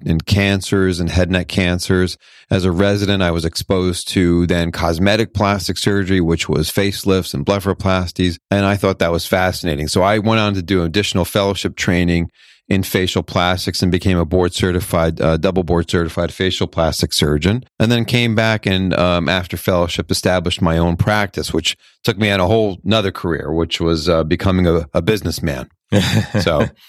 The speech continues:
Speaker 1: that was the last iteration of my life, and that's where I am right now, businessman, entrepreneur, facial plastic surgeon.
Speaker 2: There you go. So when you went back and you, you went into the whole pre-med route, did you have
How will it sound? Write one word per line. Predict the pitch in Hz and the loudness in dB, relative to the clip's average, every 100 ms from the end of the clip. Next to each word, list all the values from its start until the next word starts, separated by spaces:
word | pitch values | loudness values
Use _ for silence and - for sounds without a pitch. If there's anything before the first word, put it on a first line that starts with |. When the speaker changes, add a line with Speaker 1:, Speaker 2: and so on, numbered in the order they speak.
| - | -4
Speaker 1:
that | 95 92 | 0 2
was | 95 90 | 2 2
the | 90 | 2
last | 92 90 - | 2 2 0
iteration | 87 87 85 82 - 80 | 0 2 2 2 2 2
of | |
my | 78 80 80 | 2 2 2
life, | 90 98 - | 2 0 0
and | 85 | 0
that's | 87 - | 0 0
where | 87 | 0
I | 82 | 2
am | 82 80 | 0 0
right | 80 80 | 0 0
now, | 85 73 76 | 0 0 -2
businessman, | 82 98 85 78 90 87 | -2 -2 -2 0 0 2
entrepreneur, | 95 92 98 - 90 90 87 | 0 -2 -4 0 2 2 0
facial | - 85 - | 0 -2 -2
plastic | - 82 80 - 78 | 0 0 0 -4 -2
surgeon. | 85 78 67 71 - _ - | 0 0 -2 -8 -14 _ -4
Speaker 2:
There | 95 101 | 0 0
you | 101 | 0
go. | 117 104 | 0 -2
So | - 151 123 - | -2 -2 -4 -6
when | 123 123 | -2 2
you | 151 | 2
went | 147 113 | 2 0
back | 123 113 104 | 0 0 -2
and | 107 | -2
you, | 104 | 0
you | 107 113 110 | 0 0 2
went | 113 113 | 2 2
into | 107 110 | 0 0
the | 101 101 101 | 2 2 0
whole | 95 120 95 | 0 -2 0
pre-med | - 135 113 110 120 101 | -2 0 0 0 0 0
route, | 95 90 85 | 0 0 -2
did | 107 95 92 | -2 -2 0
you | 117 110 | 0 0
have | 90 104 101 | 0 -2 -2